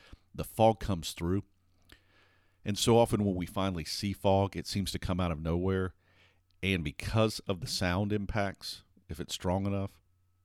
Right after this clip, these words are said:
I think it definitely creates that creepy environment. So that would be on my list. Of all the things they had, that's the one that would be on my list.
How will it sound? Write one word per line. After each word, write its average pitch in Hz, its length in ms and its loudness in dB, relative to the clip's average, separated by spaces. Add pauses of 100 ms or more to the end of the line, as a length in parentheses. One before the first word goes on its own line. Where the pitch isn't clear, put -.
(2250)
I 101 60 0
think - 220 4
it - 100 -4
definitely 85 320 -2
creates 69 420 -8
that - 220 -8
creepy 69 560 -4
environment. - 640 -10 (1200)
So 123 100 4
that 127 160 10
would 113 140 4
be 85 220 0
on 69 140 -6
my 50 80 -10 (180)
list. - 240 -16 (220)
Of 95 100 2
all 117 180 10
the 120 100 4
things 110 240 0
they 90 80 0
had, 78 200 -2
that's 80 220 0
the 82 140 0
one 76 540 -4
that 64 180 -10
would - 140 -10
be 65 160 -8
on 62 100 -8
my 127 120 -10
list. - 380 -14